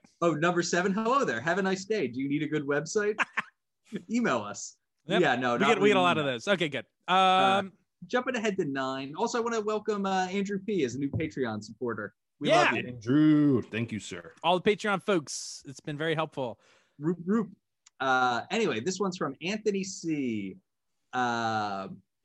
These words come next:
Speaker 1: and it's a bunch of scattered thoughts on what he describes as a children's doodle of the film.
Speaker 2: <laughs>
Speaker 1: Uh, first, he notes this confusion that we've had, uh,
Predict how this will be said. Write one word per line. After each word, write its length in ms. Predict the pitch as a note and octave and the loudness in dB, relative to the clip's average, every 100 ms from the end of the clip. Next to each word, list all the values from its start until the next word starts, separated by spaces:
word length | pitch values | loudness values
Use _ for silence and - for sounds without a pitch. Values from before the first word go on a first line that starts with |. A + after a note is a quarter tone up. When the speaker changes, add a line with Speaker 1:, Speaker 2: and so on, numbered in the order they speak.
| _ - | _ -4
Speaker 1:
and 100 | F3+ | -2
it's 140 | G3 | 0
a 40 | G#3 | 0
bunch 260 | A3 G#3+ | -2 0
of 180 | A3+ F#3 F3+ - | -2 -2 -10 -16
scattered 540 | - - G#3+ G#3 G#3 G3 | -14 -2 0 2 0 0
thoughts 280 | G#3 F3 - | 0 0 -2
on 120 | D#3 | -4
what 80 | D#3 | -4
he 60 | D#3+ | -6
describes 480 | D3 - D#3+ D#3 | -6 -2 -2 -2
as 120 | D#3 D3 | -4 -4
a 120 | C3 | -6
children's 580 | - G3+ G3 G3 F3+ B2+ | -2 0 2 0 0 -6
doodle 480 | B2 D3+ D#3+ D#3 D#3 | -6 -4 -2 -2 -2
of 200 | C3 A#2+ | -6 -4
the 140 | A#2+ - - | -8 -8 -8
film. 400 | A#2+ A2+ G#2 F#2+ - - - - | -6 -4 -6 -10 -14 -18 -8 2
Speaker 2:
<laughs> 0 | |
Speaker 1:
Uh, 760 | - - - A#4 - F#4+ - F5 - - _ _ _ _ F3 F3+ | 4 6 4 4 4 2 2 2 -4 -6 _ _ _ _ -20 -18
first, 460 | - A3+ A3+ - D#3+ - | 0 2 2 -2 -12 -4
he 120 | B3 | 2
notes 260 | A#3+ G#3 - | 4 2 0
this 180 | E3 - | -6 -4
confusion 480 | D#3+ D#3 D#3 D3 C#3+ | -6 -4 -6 -4 -4
that 100 | B2 | -4
we've 400 | B2 A#2+ A#2 A2 - _ | -2 -2 -4 -10 -16 _
had, 420 | - B2+ A#2+ A2+ A#2 | -6 -4 -4 -8 -8
uh, 460 | A2+ A2 G#2 G2+ | -4 -4 -4 -8